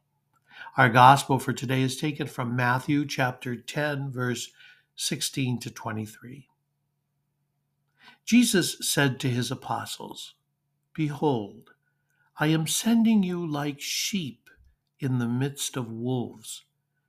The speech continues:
So be shrewd as serpents and simple as doves. But beware of men,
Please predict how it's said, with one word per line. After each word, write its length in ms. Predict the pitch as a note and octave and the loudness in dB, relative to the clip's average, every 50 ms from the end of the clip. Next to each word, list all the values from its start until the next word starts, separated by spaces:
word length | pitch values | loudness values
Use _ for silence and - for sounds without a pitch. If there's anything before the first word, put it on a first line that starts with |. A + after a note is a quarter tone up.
| _ _ _ _ | _ _ _ _
So 200 | - - B2 A2 | -10 -8 -6 -6
be 180 | G#2 A2 A#2 | -4 -4 -4
shrewd 580 | A2 - - - - - C#3 D3 D#3 E3 E3+ E3 | -4 -4 -4 -4 -2 0 2 2 2 2 0 -2
as 280 | F3+ D#3+ D#3+ E3 - - | -4 -6 -8 -8 -6 -6
serpents 800 | - - - D#3 D3 D3 - E3+ E3+ F#3 G3+ F3 - - - _ _ _ _ _ _ _ - | -4 -4 -2 -4 -4 -6 -8 -10 -10 -10 -10 -12 -12 -16 -18 _ _ _ _ _ _ _ -6
and 200 | C3+ B2+ B2 A#2 | -4 -2 -2 -2
simple 540 | - - - C3+ A#2+ A#2+ A#2 - B2 B2 B2 | -4 -4 -2 -2 -2 -4 -4 -6 -6 -6 -6
as 240 | A#2+ A#2 G#2 G#2+ | -6 -6 -8 -10
doves. 600 | A2+ - A2+ G#2 G2+ G2 G#2 A2+ - - - - - _ _ _ _ _ _ _ _ _ _ _ _ _ - | -12 -10 -10 -10 -10 -12 -16 -18 -18 -18 -20 -20 -20 _ _ _ _ _ _ _ _ _ _ _ _ _ -10
But 180 | - A#2 G#2 | -10 -8 -4
beware 480 | G#2+ A#2+ A#2 A2 G#2+ A2 A#2+ C#3 E3+ F#3 | -2 -2 -2 -2 0 0 2 2 4 2
of 180 | F#3 F#3 E3+ D3+ | 2 0 -2 -4
men, 460 | D3+ D3+ C#3+ B2+ B2 A#2+ B2+ C3+ | -2 0 0 0 0 0 -2 -4